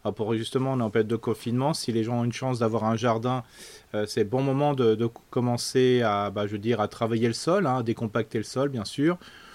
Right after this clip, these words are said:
Si c'est un sol qui est limoneux, argileux ou argileux, bien sûr, c'est vraiment le très, très, très, très bon moment, hein. C'est-à-dire qu'on pourra, à ce moment-là, les parties qui nous intéressent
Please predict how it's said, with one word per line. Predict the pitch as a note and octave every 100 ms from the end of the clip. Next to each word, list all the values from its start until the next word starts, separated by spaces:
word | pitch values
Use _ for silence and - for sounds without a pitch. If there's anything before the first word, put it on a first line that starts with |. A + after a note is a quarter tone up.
| - -
Si | - A2+
c'est | -
un | A#2 A#2+
sol | - B2+ A#2+
qui | - A2+
est | G#2+
limoneux, | G#2+ A#2+ A#2+ A#2+ B2 B2+
argileux | A#2 G#2+ A2 B2 B2 C3
ou | B2+ A#2+
argileux, | A2+ A2+ B2 C3+ C3
bien | A2 A#2
sûr, | - C#3 C3+ G#2+
c'est | - - F#3
vraiment | C#3+ C3 D#3+ E3 F3 F3+
le | B2+ B2+
très, | - - E3+
très, | - C#3
très, | - -
très | B2 C3
bon | A#2+ A#2+
moment, | A#2 A2 F#3 A2+
hein. | D3 - - - - -
C'est-à-dire | - - G#2 A#2+
qu'on | A#2 A2
pourra, | G2+ A2+ G#2+ G#2+
à | G#2
ce | -
moment-là, | A2 A2+ A#2 B2 A#2+
les | A2
parties | - G2 -
qui | A#2+ -
nous | A2+ G#2+ G2+
intéressent | A#2 - A2+ A#2 A#2